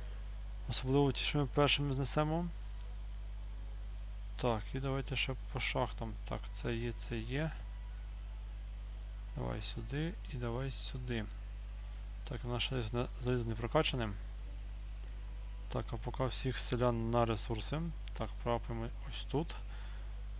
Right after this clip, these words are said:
Дякую союзнику за відкриту карту.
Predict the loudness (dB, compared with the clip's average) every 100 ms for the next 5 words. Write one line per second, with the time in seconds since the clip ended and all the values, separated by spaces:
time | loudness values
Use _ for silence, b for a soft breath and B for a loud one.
0 | -6 -4 -4 -4 0 2 2 4 2 2
1 | 4 4 4 2 4 6 4 0 -6 -6
2 | -4 0 0 6 6 6 2